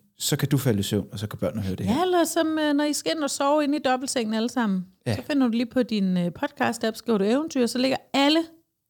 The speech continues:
Speaker 2: Gunvors oplæsninger der, og så finder du lige Snehvide, og så lytter du til den, og så stopper du lige tyve sekunder, inden det er færdigt.
Speaker 1: <laughs>
Speaker 2: Så er der ikke nogen, der får mareridt.
Speaker 1: Men så skal man jo heller ikke falde i søvn.
Speaker 2: Nej.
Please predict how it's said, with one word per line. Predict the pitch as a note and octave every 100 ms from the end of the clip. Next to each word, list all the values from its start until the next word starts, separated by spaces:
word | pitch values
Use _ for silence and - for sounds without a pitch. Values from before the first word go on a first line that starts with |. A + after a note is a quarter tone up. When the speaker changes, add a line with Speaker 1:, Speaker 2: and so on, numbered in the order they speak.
| -
Speaker 2:
Gunvors | A#3 A#3+ B3+ A3+ -
oplæsninger | - A#3 A#3 G#3 G3+ F#3+
der, | B3 C#4+ - _ _ _ _ _ _
og | -
så |
finder | F#3+ B3+
du | A3
lige | A#3
Snehvide, | - A#3+ B3 C#4
og | -
så | A3
lytter | A3+ A#3
du |
til | A#3
den, | A3+ -
og |
så | -
stopper | - B3+ A#3+
du |
lige | G#3+ A3 A#3 - _ _ _ _ _
tyve | - C4+
sekunder, | - A3 D#3+
inden | E3+
det | E3
er | D#3
færdigt. | D#3 D#3 - _ -
Speaker 1:
<laughs> | - C3 - -
Speaker 2:
Så |
er | A3+
der |
ikke | G#3
nogen, | G3
der | F3+
får | E3
mareridt. | D#3 D#3+ E3 - -
Speaker 1:
Men | -
så | B2+ C#3+
skal | -
man | C#3
jo | B2+
heller | D3
ikke | A#2
falde | - F#2+
i |
søvn. | - - _ _ -
Speaker 2:
Nej. | F#3